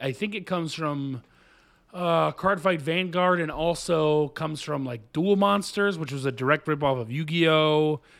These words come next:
And, like, obviously the virtual reality comes from Yu-Gi-Oh! Um, the five types of energy, A K A mana, sorta come from Magic there.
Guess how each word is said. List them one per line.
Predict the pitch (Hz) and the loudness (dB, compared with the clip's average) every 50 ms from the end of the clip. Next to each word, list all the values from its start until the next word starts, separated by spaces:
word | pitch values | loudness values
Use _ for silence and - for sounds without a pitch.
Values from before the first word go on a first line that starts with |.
| _ _ _ - | _ _ _ -4
And, | 127 127 123 120 120 | -2 0 0 0 -2
like, | 117 123 117 123 | -4 -4 -4 -2
obviously | 127 131 131 135 127 135 143 | -2 -2 -2 -2 -6 -6 -6
the | 135 | -6
virtual | 123 135 131 120 139 123 | -4 -4 -6 -4 -4 -2
reality | 120 127 139 151 156 160 151 | 0 2 2 2 2 2 0
comes | - 160 151 151 | -2 -4 -4 -4
from | - 156 151 | -4 -6 -6
Yu-Gi-Oh! | 156 160 165 147 151 160 156 151 151 147 147 147 147 147 139 - _ _ _ _ _ _ _ _ _ _ | -4 -4 -6 -4 -2 0 4 4 4 4 4 2 0 -2 -4 -6 _ _ _ _ _ _ _ _ _ _
Um, | 131 127 127 127 127 127 | 0 2 2 2 2 0
the | 131 127 | -2 -4
five | - - 165 160 160 160 160 151 147 - _ _ | 0 2 2 2 2 0 -4 -6 -10 -18 _ _
types | - 175 180 180 151 - | -12 -10 -10 -10 -10 -10
of | 165 151 - - | -12 -14 -6 -4
energy, | 156 165 170 165 156 160 170 170 170 139 | -2 0 0 0 0 0 0 0 0 0
A | 147 147 | -2 -2
K | 143 - 156 139 135 139 | -2 -2 -2 0 0 0
A | |
mana, | 135 139 143 151 160 165 160 165 165 160 | 2 2 2 4 4 4 4 2 2 0
sorta | - - - 160 170 175 165 | 0 -2 0 0 2 0 0
come | - 175 165 160 151 | -2 -4 -6 -6 -4
from | 170 165 151 | -6 -4 -2
Magic | 127 123 139 160 160 147 175 165 - | -2 0 0 0 0 -2 -6 -8 -6
there. | - 165 170 170 175 175 175 175 170 - | -2 0 0 2 2 2 2 0 -2 -4